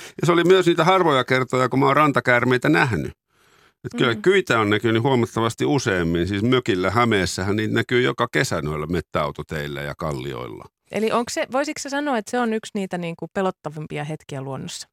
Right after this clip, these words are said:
Speaker 1: No, kyllä kai se kyy on varmaan semmonen, mitä vähän ainakin miettii.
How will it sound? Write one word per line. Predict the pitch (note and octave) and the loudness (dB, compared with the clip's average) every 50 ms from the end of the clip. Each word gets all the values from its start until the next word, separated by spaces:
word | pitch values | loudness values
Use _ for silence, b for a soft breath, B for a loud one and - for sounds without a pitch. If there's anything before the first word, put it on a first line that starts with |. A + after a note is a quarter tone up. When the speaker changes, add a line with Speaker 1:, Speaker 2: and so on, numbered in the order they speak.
| _ - | _ -2
Speaker 1:
No, | C#3+ - | 0 4
kyllä | F3+ D#3 B2 | 4 4 4
kai | - G2+ F#2+ F#2+ | 4 4 4 4
se | G#2+ G2 - | 2 2 2
kyy | C#3 C#3+ D3 C#3+ C3 A2+ | 2 4 4 4 4 2
on | G#2 G2 | 2 2
varmaan | A2 A2 G#2+ G#2+ G#2 G#2 G2+ G2 F2+ | 4 4 4 4 4 4 4 4 4
semmonen, | G#2+ G2+ G2 G2 G2 F#2+ G2 | 2 2 2 4 4 4 4
mitä | G2 G2 - G#2+ G2+ G2 | 4 2 2 2 4 4
vähän | A#2+ B2+ B2+ B2+ A#2 G#2 F#2 E2+ E2 - _ _ | 4 4 6 6 4 4 4 2 -2 -6 _ _
ainakin | - F#2 F#2+ G2 F#2 G#2 G2 G2 | -2 0 2 2 2 2 2 2
miettii. | G2 G2+ F#2+ E2+ D2+ - _ _ - D2+ C2+ B1 - - | 2 4 2 2 0 -2 _ _ -10 -10 -8 -8 -10 -12